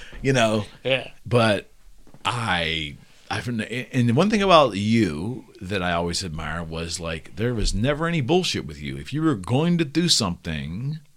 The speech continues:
Speaker 2: I do it.
Speaker 1: Yes, and see, I think that's where we connected on it. Like, we
Speaker 2: Yeah.
Speaker 1: just love to take action, do shit. And
Speaker 2: Yeah.
Speaker 1: s-, and throwing caution to the wind sometimes in the essence that, "Hey, if it doesn't work, I'll figure it out."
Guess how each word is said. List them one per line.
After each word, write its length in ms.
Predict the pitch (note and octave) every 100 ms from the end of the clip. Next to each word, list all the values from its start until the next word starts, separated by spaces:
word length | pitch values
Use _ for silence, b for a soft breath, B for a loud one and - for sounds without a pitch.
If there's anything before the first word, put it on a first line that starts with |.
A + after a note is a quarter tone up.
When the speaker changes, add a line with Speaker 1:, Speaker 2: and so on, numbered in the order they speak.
| _ -
Speaker 2:
I 120 | B2+
do 180 | C3 A#3
it. 160 | - -
Speaker 1:
Yes, 460 | G2+ F3+ D3 -
and 160 | A#2 G2+
see, 340 | - C#3 B2+ -
I 120 | G#2+
think 520 | A2 - - D3 C#3 - -
that's 480 | F#2 A2+ A#2 - G#2+
where 100 | G2
we 140 | F#2+
connected 560 | - G2+ G#2+ - D2+ -
on 280 | D#2+ D#2 D#2+
it. 140 | E2+ E2
Like, 160 | F2 - A2+
we 60 |
Speaker 2:
Yeah. 60 | B2+
Speaker 1:
just 260 | A#2+ - - _ _
love 340 | G#2+ A2+ B2+ B2
to 80 | -
take 260 | - A2 -
action, 400 | F#2+ G#2 F#2 D2+
do 180 | E2+ G2
shit. 300 | - D#2 - B B B
And 60 | B3
Speaker 2:
Yeah. 20 |
Speaker 1:
s-, 120 | D4
and 240 | - D3+ A#2
throwing 280 | E3 F#3 C#3+
caution 380 | D3 D3 A#2+ C3
to 60 |
the 80 | G#2+
wind 240 | G#2+ D3 C3+
sometimes 440 | A#2+ A2 A2+ -
in 140 | - D#3
the 160 | C#3+ C#3
essence 340 | D3 - C3+
that, 140 | B2
"Hey, 140 | A2+ D#3
if 80 | A#2
it 40 |
doesn't 200 | D3 B2
work, 160 | B2+ C3+
I'll 80 | C3
figure 360 | A2+ D3 B2 B2+
it 40 |
out." 300 | D3 D3+ -